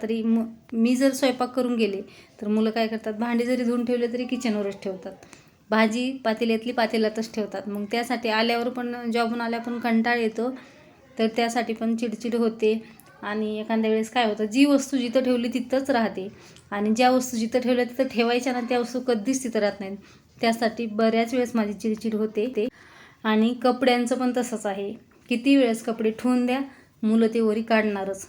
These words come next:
त्यांना दिवसातून दोन दोन, तीन तीन वेळेस कपडे चेंज करायचे असतात, ते कपडे बिलकुलही व्यवस्थित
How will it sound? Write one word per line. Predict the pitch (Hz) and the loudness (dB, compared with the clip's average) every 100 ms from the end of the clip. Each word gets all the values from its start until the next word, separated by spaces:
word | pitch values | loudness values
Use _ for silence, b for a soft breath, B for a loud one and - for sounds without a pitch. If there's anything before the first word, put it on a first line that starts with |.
| - - | -16 -2
त्यांना | 240 247 | 2 2
दिवसातून | 233 233 233 233 233 | 2 0 0 0 0
दोन | 233 226 | 2 4
दोन, | 226 226 | 4 2
तीन | 233 226 | 2 0
तीन | 233 233 | 2 2
वेळेस | 220 220 226 | 2 0 -2
कपडे | 226 220 220 | -6 -2 -2
चेंज | 220 233 220 | 0 0 0
करायचे | 233 220 220 | 0 0 0
असतात, | 220 - 233 - B B B - | -4 -4 -10 -10 B B B -4
ते | 226 | -2
कपडे | 226 226 226 | -2 0 0
बिलकुलही | 220 226 233 233 240 | 2 0 2 2 4
व्यवस्थित | 277 247 220 - | 4 4 0 -6